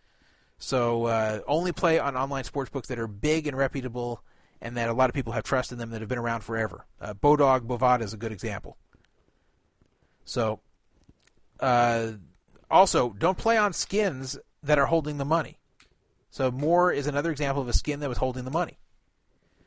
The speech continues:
So find out from the skin you're playing on if they are holding the money, if the network's holding the money. If necessary, go on two plus two and ask the question. If necessary, go on Poker Fraud Alert and ask the question, and I'll find out for you. Don't ever play on a skin that's holding your money if it's a small,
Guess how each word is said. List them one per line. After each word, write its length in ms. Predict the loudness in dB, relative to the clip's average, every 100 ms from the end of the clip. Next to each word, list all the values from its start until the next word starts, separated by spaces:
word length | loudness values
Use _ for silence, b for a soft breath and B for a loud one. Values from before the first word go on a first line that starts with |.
| _ -8
So 160 | -4
find 320 | 4 4 6
out 340 | 6 6 4 -2 -20 _ _ _ _
from 300 | -2 2 2
the 80 | 2
skin 240 | 0 0
you're 100 | -4
playing 320 | -2 0 0 0
on 140 | -2
if 160 | -2 0
they 140 | 4
are 100 | 4
holding 260 | 4 0 -2
the 60 |
money, 160 | -4 -4
if 80 | -2
the 80 |
network's 260 | -2 0 -2
holding 240 | -4 -6
the 60 | -8
money. 260 | -12 -14 -18 b b b
If 120 | -6
necessary, 380 | -4 0 0 2
go 140 | 2
on 80 | 0
two 160 | -2
plus 180 | -2 -2
two 180 | -2 -4
and 80 | -2
ask 200 | 0 6
the 60 |
question. 360 | 6 6 0 -6 -20 -20 _ _ _
If 80 | -4
necessary, 360 | -2 2 2 4
go 120 | 2
on 80 | 4
Poker 260 | 4 4
Fraud 220 | 4 4 6
Alert 220 | 4 0
and 40 |
ask 180 | -4 -6
the 60 | -6
question, 300 | -4 -4 -4
and 80 |
I'll 100 | -2
find 220 | -2 -2 -6
out 120 | -8
for 160 | -12
you. 100 | -14 -18 _ _ _ _ _ _ _ _ _ _ _ _ _ -2
Don't 160 | 2 4
ever 140 | 2
play 160 | 2 0
on 60 |
a 40 | 0
skin 220 | -2 -4
that's 120 | -2
holding 280 | -2 -4 -4
your 140 | -4
money 340 | -2 -2 -2 -6
if 80 |
it's 120 | -6 -8
a 40 |
small, 600 | -6 -2 2 2 0